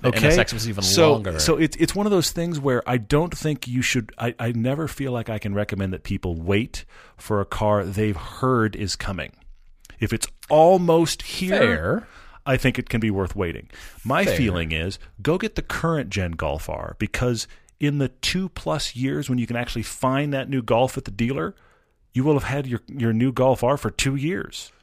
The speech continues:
Speaker 2: You might be
Speaker 1: True.
Speaker 2: ready to trade up anyway.
Speaker 1: True, very true. My thinking was if he likes his current Golf R and still
Speaker 2: I see it.
Speaker 1: maybe it's paid for and
Speaker 2: He's
Speaker 1: he just
Speaker 2: saving his
Speaker 1: still
Speaker 2: money.
Speaker 1: likes it.
Speaker 2: I see it, yeah.
Speaker 1: Okay, I can see waiting, and but the, the waiting part is the funny thing, because we're all promised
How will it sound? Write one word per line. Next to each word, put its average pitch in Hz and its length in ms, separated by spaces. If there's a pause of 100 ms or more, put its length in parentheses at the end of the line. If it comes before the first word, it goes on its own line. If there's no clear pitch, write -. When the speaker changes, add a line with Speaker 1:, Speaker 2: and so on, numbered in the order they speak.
(280)
Speaker 2:
You - 140
might - 140
be - 60
Speaker 1:
True. 143 80
Speaker 2:
ready 151 200
to 147 60
trade 156 260
up 165 100
anyway. 202 380 (260)
Speaker 1:
True, 123 440
very 214 240
true. 120 300 (360)
My 185 180
thinking 190 340
was 131 240
if 143 140
he 147 80
likes 143 340
his 127 140
current 180 320
Golf 135 240
R 131 200
and 170 120
still - 240
Speaker 2:
I 185 80
see 214 260
it. 196 80
Speaker 1:
maybe 123 160
it's 113 120
paid 180 260
for 190 240
and 151 80
Speaker 2:
He's 170 140
Speaker 1:
he 127 100
just 123 240
Speaker 2:
saving 175 200
his 208 80
Speaker 1:
still 143 120
Speaker 2:
money. 175 160
Speaker 1:
likes 226 220
it. 113 80
Speaker 2:
I 202 40
see 214 220
it, 190 140
yeah. 165 220 (420)
Speaker 1:
Okay, 277 340 (280)
I 214 100
can - 160
see 262 140
waiting, 190 420 (100)
and 151 340 (520)
but - 300
the, 120 380
the 131 140
waiting 120 360
part 98 220
is 95 120
the 110 80
funny 98 300
thing, 90 300
because 117 280
we're 131 140
all 143 200
promised 123 640